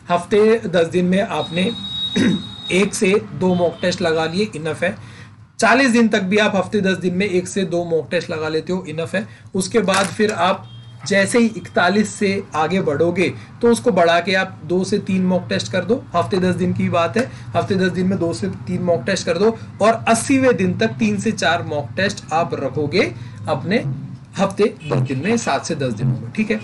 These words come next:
इतनी बातें clear होंगी, समझ में आ गई होंगी। ऐसे आपको बढ़ाना है, और उसके बाद आप लोगों का जैसे ही, अ, हो जाते हैं आपके यहाँ पे पचास दिन हो जाते हैं।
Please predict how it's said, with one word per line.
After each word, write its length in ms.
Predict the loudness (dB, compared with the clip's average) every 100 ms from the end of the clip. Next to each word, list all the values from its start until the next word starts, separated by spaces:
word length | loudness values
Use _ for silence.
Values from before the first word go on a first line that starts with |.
| -6
इतनी 220 | -6 -4
बातें 300 | 0 0 -2
clear 240 | -4 -4 -4
होंगी, 220 | -6 -8
समझ 300 | -6 -8 -6
में 100 | -4
आ 120 | -2
गई 140 | -4 -4
होंगी। 240 | -6 -2
ऐसे 260 | -2 -2 -4
आपको 300 | -4 -2 -2 -2 -12 -16 -4
बढ़ाना 460 | -2 -2 0 0
है, 240 | 2 0 -2 -8 -4
और 180 | 2 2
उसके 340 | 2 -2 0 2
बाद 400 | 4 2 2 0
आप 280 | 2 2 0
लोगों 280 | -4 -2 -4
का 180 | -2 -2
जैसे 440 | 0 -2 -2 -2
ही, 360 | 0 4 4 4 -6 -20 -4
अ, 340 | 0 0 0 -4 -20 0
हो 100 | 2
जाते 340 | 4 4 2 -2
हैं 220 | -2 -2
आपके 400 | -2 -4 -4 -4
यहाँ 220 | -2 -2
पे 120 | -2
पचास 440 | -4 -2 2 2 2
दिन 160 | -2
हो 140 | -4 -6
जाते 280 | -8 -10 -14
हैं। 140 | -16